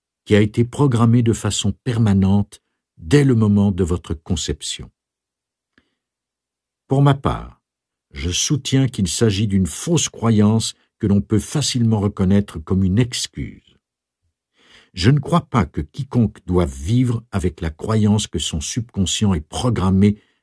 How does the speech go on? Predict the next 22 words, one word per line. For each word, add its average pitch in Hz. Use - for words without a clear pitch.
de 87
façon 98
à 90
ne 80
pouvoir 92
être 95
réécrit. 76
J'explique -
mon 139
point 107
de 101
vue 92
sur -
cette -
question. -
Selon 117
moi, 80
la 104
réalité 143
est 127
plutôt 151
que 110